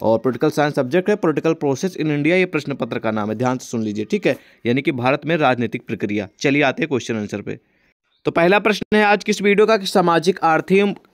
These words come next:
आर्थिक एवं राजनीतिक क्षेत्रों में लोकतांत्रिक प्रक्रिया का वर्णन कीजिए। यानी कि सामाजिक क्षेत्र में, आर्थिक क्षेत्र में और राजनीतिक के क्षेत्र में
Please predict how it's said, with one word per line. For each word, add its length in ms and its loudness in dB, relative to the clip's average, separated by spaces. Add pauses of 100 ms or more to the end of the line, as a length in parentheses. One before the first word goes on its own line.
आर्थिक 400 2
एवं 220 2
राजनीतिक 640 2
क्षेत्रों 400 -2
में 100 0
लोकतांत्रिक 960 0
प्रक्रिया 420 0
का 140 0
वर्णन 400 2
कीजिए। 320 -10 (640)
यानी 260 2
कि 180 0
सामाजिक 560 2
क्षेत्र 320 0
में, 220 0 (100)
आर्थिक 380 2
क्षेत्र 360 -2
में 160 -2
और 180 0
राजनीतिक 640 2
के 180 4
क्षेत्र 340 0
में 120 -4